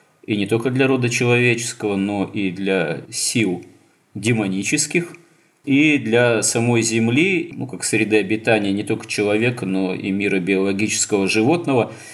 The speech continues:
Грехопадение человека оказывает влияние, конечно же, на весь мир.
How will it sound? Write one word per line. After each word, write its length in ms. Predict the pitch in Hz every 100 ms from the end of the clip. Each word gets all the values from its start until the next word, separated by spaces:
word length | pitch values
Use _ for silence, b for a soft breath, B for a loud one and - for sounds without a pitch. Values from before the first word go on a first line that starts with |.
| B B B -
Грехопадение 680 | 110 113 - 113 123 110 101
человека 680 | - 101 101 120 143 110
оказывает 580 | 98 104 104 104 98 95
влияние, 600 | 95 95 95 110 110 101
конечно 460 | 90 92 92 - 95
же, 280 | 90 98 -
на 80 | 87
весь 300 | 90 92 -
мир. 260 | - -